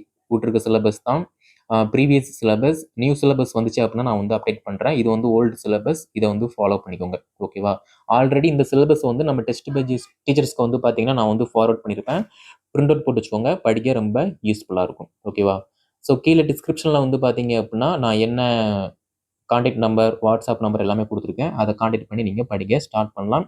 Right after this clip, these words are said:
So இந்த வீடியோ தொகுப்பை பி ஜி டி ஆர் பி ஹிஸ்டரி ப்ரிப்பரேஷன் பண்ணக்கூடிய நம்ம டீச்சர்ஸ் எல்லா, எல்லாத்துக்குமே வந்து ஷேர் பண்ணுங்க.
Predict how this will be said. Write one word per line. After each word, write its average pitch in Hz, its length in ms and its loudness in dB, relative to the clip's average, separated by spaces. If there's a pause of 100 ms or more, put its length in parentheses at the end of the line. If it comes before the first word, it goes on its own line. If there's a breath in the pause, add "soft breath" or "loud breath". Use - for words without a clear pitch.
(100)
So - 180 -2
இந்த 165 240 4
வீடியோ 143 220 2
தொகுப்பை 123 340 0 (720 soft breath)
பி 175 100 4
ஜி 170 140 0
டி 156 120 4
ஆர் 139 120 2
பி 151 140 0
ஹிஸ்டரி 160 380 0
ப்ரிப்பரேஷன் 135 460 0
பண்ணக்கூடிய 117 400 0 (220)
நம்ம 110 280 0 (140)
டீச்சர்ஸ் 131 380 -2
எல்லா, 113 200 4
எல்லாத்துக்குமே 113 500 2
வந்து 110 200 0
ஷேர் 113 240 -2
பண்ணுங்க. 104 260 -2